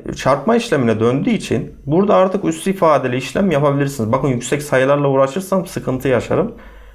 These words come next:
O yüzden diyorum. Şimdi baktım. Mesela burada gözüme çarpan bunların ters dönüşümlerini artık oturtmanız gerekiyor. Dört arkadaşlar. Dördün kaçın kuvveti olarak yazabilirsiniz?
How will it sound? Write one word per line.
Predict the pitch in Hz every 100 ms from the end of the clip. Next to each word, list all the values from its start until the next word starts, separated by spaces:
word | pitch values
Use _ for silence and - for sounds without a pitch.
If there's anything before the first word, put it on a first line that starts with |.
| -
O | - 135
yüzden | 143 117 107 101
diyorum. | 101 98
Şimdi | 95 170 160
baktım. | 160 185 - 190 - - - - - -
Mesela | 208 202
burada | 196 208
gözüme | 196 196 202 202
çarpan | 196 156 135 127 127
bunların | 165 190 190 -
ters | 180 185 -
dönüşümlerini | 156 147 151 143 139
artık | 170 151 165 -
oturtmanız | 143 143 147 139 135 120
gerekiyor. | 113 107 - 117
Dört | 147 165 -
arkadaşlar. | 120 110 104 104 107 113
Dördün | 143 175 180 185 185 - - - - - - -
kaçın | - 139 208 175
kuvveti | - 147 135 135 135
olarak | 120 110 110
yazabilirsiniz? | 110 107 104 101 101 - 151 196 - -